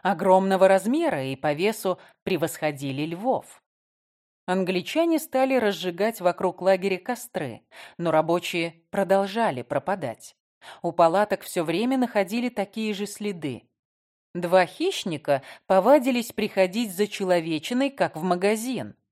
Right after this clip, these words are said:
К кострам добавили завалы из веток колючего кустарника. Не помогло и это, на перекличке опять не досчитались двоих. Всего за несколько дней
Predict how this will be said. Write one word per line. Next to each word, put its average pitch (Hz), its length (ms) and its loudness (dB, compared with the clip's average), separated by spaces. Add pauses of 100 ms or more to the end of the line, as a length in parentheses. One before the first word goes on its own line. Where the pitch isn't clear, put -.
(160)
К - 340 -20
кострам 190 540 2
добавили 185 720 4
завалы 160 560 2
из 160 160 -6
веток 156 380 -2
колючего 151 540 -4
кустарника. 151 840 -6 (800)
Не 202 160 0
помогло 202 560 4
и 349 80 2
это, 165 480 -2 (320)
на 196 140 0
перекличке 196 760 -4
опять 196 580 -4
не 190 160 0
досчитались 170 720 -4
двоих. 156 580 -8 (840)
Всего 233 400 0
за 269 160 2
несколько 233 600 -2
дней 202 460 -2